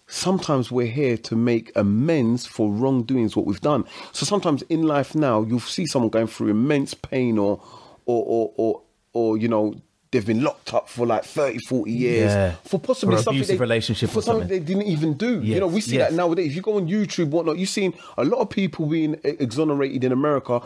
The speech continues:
Speaker 1: forty years for something they did not do.
Speaker 2: Yeah, yeah.
Speaker 1: But what did they do before?
Speaker 2: Oh, yeah.
Speaker 1: What are they here to correct now?
Speaker 2: Now, yeah. There's a link.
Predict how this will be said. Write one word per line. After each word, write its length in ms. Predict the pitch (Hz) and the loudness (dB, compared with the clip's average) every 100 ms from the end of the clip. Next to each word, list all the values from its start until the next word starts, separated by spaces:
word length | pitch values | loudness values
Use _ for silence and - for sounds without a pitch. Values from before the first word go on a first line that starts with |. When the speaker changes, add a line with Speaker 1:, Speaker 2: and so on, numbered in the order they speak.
| - - | -8 -14
Speaker 1:
forty 440 | - 214 190 151 | -6 -2 -2 -2
years 260 | 151 220 - | 0 0 0
for 100 | 135 | -4
something 240 | 143 131 | -4 0
they 120 | 131 | 0
did 180 | 127 156 | 0 0
not 240 | 139 143 | 0 0
do. 180 | 196 196 | 0 2
Speaker 2:
Yeah, 180 | 92 90 - _ - | 2 -2 -8 _ -8
yeah. 220 | 90 87 _ | -6 -8 _
Speaker 1:
But 280 | 151 143 - | 0 0 -2
what 300 | 113 151 - | -2 -2 0
did 100 | 160 | 0
they 140 | 160 156 | 0 2
do 220 | 156 147 - | 0 0 0
before? 720 | 127 - - 190 160 90 92 | -2 -2 0 2 4 2 -2
Speaker 2:
Oh, 20 | 131 | -6
yeah. 400 | 104 95 90 90 - _ | -2 0 0 -4 -12 _
Speaker 1:
What 280 | 104 143 165 | -4 -2 0
are 80 | 165 | 0
they 140 | 160 | -2
here 220 | 139 156 | 0 -2
to 120 | 147 - | -2 -14
correct 500 | - 151 147 _ - - | -4 -2 -2 _ -12 -4
now? 600 | 127 170 185 160 98 - | 0 2 2 2 0 -2
Speaker 2:
Now, 20 | |
yeah. 440 | 92 90 90 87 85 _ _ _ _ _ _ _ | -6 -4 -2 -4 -6 _ _ _ _ _ _ _
There's 160 | - 90 | -4 -2
a 40 | |
link. 560 | 90 95 101 85 - | 0 2 2 0 -8